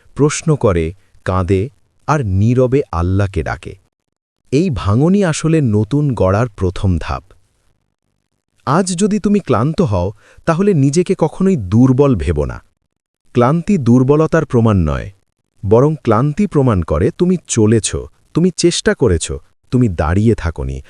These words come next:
হাল ছেড়ে দাওনি। যে মানুষ কখনো হাঁটেই না, সে কখনো ক্লান্তও হয় না, কিন্তু সে কখনো গন্তব্যেও পৌঁছায় না। তোমার ক্লান্ত শরীর আর ভারী মন বলছে, তুমি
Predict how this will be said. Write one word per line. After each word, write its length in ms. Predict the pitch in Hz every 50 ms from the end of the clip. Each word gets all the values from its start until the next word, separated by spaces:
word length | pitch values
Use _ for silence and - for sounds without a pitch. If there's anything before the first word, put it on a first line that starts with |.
| - _ -
হাল 280 | - - 113 135 180
ছেড়ে 260 | 180 - - 147 113
দাওনি। 340 | 85 78 69 65 65 65 67 - _ _ _ _ _ _ _ _ _ _ _ _ - 98
যে 160 | 92 127 143
মানুষ 340 | 135 127 127 151 156 - -
কখনো 360 | - 139 - 160 151 151 131 -
হাঁটেই 440 | - 90 87 90 - 147 175 175
না, 240 | 147 107 87 73 71 - _ _
সে 140 | - - 196 -
কখনো 300 | - 190 - 226 214 202
ক্লান্তও 480 | - - 147 151 180 185 - 226 226 190
হয় 220 | 107 98 87 78
না, 200 | 65 64 58 - _ _ _ _ _ _ _ -
কিন্তু 220 | - 110 87 104
সে 140 | 95 - 101 -
কখনো 360 | - 90 80 - - 113 110 92
গন্তব্যেও 680 | 78 87 90 95 101 90 - 123 110 104 117 123 123
পৌঁছায় 440 | 113 - 92 80 76 - - 71 64
না। 200 | 60 55 50 - _ _ _ _ _ _ _ _ _ _ _ _ _ _ _ _ -
তোমার 240 | 135 135 143 143 135
ক্লান্ত 460 | - 135 120 110 131 147 143 - 165
শরীর 480 | 147 - - 123 120 123 135 143 139 - -
আর 140 | 107 107 107 87
ভারী 340 | - - - 98 110 127 131
মন 320 | 113 98 101 110 110 101
বলছে, 480 | 90 90 92 92 - - 143 104 71 - - - - - - - -
তুমি 180 | 156 160 165